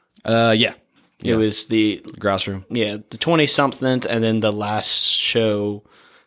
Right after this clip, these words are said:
Speaker 2: we played that Halloween show at the Mansion, the
Speaker 1: Yeah.
Speaker 2: Freetown Mansion.
Speaker 1: Right.
Speaker 2: And that was a Saturday, and then Monday, the fucking wreck happened.
Speaker 1: Oh, the wreck. Yeah, we gotta talk about that wreck, man.
Speaker 2: Yeah.
Speaker 1: But,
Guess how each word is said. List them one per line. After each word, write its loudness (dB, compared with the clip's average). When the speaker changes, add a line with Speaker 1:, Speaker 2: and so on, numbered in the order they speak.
Speaker 2:
we -2
played 0
that -4
Halloween 0
show -2
at -6
the -8
Mansion, -4
the 2
Speaker 1:
Yeah. 4
Speaker 2:
Freetown -2
Mansion. -4
Speaker 1:
Right. 4
Speaker 2:
And -2
that 2
was 2
a -2
Saturday, 2
and 0
then -4
Monday, 2
the 0
fucking -2
wreck -4
happened. -10
Speaker 1:
Oh, 2
the 0
wreck. 0
Yeah, 0
we 4
gotta 4
talk -2
about -6
that -4
wreck, -6
man. -2
Speaker 2:
Yeah. -2
Speaker 1:
But, 2